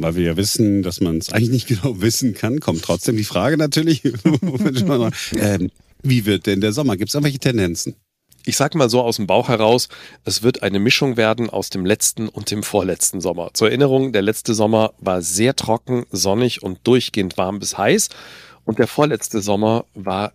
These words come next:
Speaker 2: sehr nass. Und wir werden einen relativ durchschnittlichen Sommer zweitausenddreiundzwanzig bekommen, wo natürlich alles dabei ist,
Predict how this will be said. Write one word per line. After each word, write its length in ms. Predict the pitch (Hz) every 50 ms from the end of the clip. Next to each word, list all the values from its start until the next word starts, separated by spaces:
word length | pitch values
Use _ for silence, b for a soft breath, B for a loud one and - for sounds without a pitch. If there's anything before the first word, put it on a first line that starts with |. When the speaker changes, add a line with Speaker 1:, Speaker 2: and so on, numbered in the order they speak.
| _
Speaker 2:
sehr 360 | _ 90 87 - 92 95 98 95
nass. 500 | 92 95 98 95 - - - - - - B B B B B B B B B B _
Und 220 | - 98 101 -
wir 160 | 104 98 90
werden 280 | 92 98 110 123 139 127
einen 440 | 120 - 98 101 104 104 104 101 -
relativ 560 | 98 98 95 107 143 180 165 - - 113 -
durchschnittlichen 600 | - 160 180 - - 117 101 - 90 85 - 95
Sommer 280 | 82 85 87 92 95 95
zweitausenddreiundzwanzig 1300 | - - 87 90 - 92 90 92 101 95 - - 90 92 98 101 98 - - 98 101 101 - 110 - -
bekommen, 480 | 110 - - 110 107 110 117 120 110
wo 280 | 104 101 101 101 104 - -
natürlich 480 | 95 90 - - 107 107 104 - -
alles 240 | 90 101 113 - -
dabei 320 | - 95 80 90 90 101
ist, 240 | 123 160 156 - -